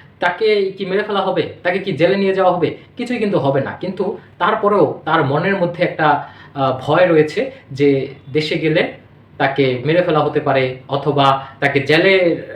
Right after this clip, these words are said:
রাখা হতে পারে। কিন্তু আসলে কিন্তু এগুলো কোনোটাই না। দেখুন, যখন ফ্যাসিবাদ সরকার, আহ, হটানো হলো, তখন কিন্তু সবার মামলা টামলা কিন্তু উইথড্র করা হলো।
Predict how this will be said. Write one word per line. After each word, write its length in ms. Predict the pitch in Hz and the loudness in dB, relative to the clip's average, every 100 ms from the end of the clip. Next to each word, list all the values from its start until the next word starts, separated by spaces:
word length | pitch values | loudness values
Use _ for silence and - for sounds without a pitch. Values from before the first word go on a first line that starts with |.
| 143 | -12
রাখা 340 | 147 156 151 | -2 -2 -2
হতে 160 | 143 139 | -6 -4
পারে। 300 | 131 127 123 - - - | -2 -2 -4 -12 -20 -8
কিন্তু 180 | 226 226 | -4 0
আসলে 260 | 190 226 220 | 0 0 -4
কিন্তু 180 | 214 | -2
এগুলো 180 | 214 214 | 0 0
কোনোটাই 480 | 214 - 247 - - | -4 -6 -2 0 0
না। 140 | - - | -4 -6
দেখুন, 300 | 185 190 131 - - 135 | -4 -4 -6 -12 -18 -4
যখন 640 | 165 190 214 220 214 - | -2 0 -2 -2 -6 -6
ফ্যাসিবাদ 320 | - 180 196 190 | -6 -2 -2 0
সরকার, 360 | 185 180 190 | 0 2 2
আহ, 1080 | 180 180 - - - - - 151 139 135 135 | 2 -2 -14 -20 -20 -20 -6 -2 2 2 2
হটানো 320 | 175 208 196 | 0 2 2
হলো, 220 | 151 131 | 2 0
তখন 300 | - 175 196 | -2 -4 -4
কিন্তু 240 | 190 185 180 | -6 -8 -10
সবার 640 | - 170 180 185 180 - - - - - | -4 0 4 4 4 -2 -12 -20 -18 -2
মামলা 300 | 151 170 175 | -2 2 0
টামলা 260 | 165 160 | 0 0
কিন্তু 440 | 165 165 175 294 - - | -2 -2 0 -2 -2 -6
উইথড্র 340 | 175 170 180 | -4 -4 0
করা 240 | 170 147 113 | 2 2 -2
হলো। 260 | 107 104 | -4 -12